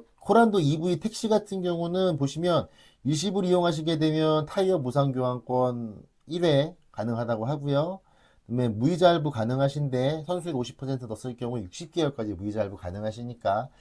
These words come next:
택시가 혹시 필요하시거나 하신 분들은 연락 부탁드리고요. 참고로 코란도 이브이엑스 같은 경우, 아니, 이브이엑스래. 코란도 이브이 택시 같은 경우도 토레스 이브이엑스와 동일하게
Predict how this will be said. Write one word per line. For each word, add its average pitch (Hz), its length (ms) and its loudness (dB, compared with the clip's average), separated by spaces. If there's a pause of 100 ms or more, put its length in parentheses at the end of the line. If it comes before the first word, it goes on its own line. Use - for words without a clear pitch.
(240)
택시가 196 480 0
혹시 147 220 -6
필요하시거나 151 680 0
하신 120 300 -4
분들은 110 420 -4
연락 107 240 0
부탁드리고요. 120 800 -4 (280)
참고로 180 400 0
코란도 196 560 6
이브이엑스 139 600 2
같은 135 400 0
경우, 135 240 -2
아니, 110 160 -4 (120)
이브이엑스래. 110 580 -4 (240)
코란도 196 340 6
이브이 131 300 2
택시 - 240 -16
같은 180 320 0
경우도 131 580 2 (920)
토레스 233 340 8
이브이엑스와 139 480 4
동일하게 117 760 0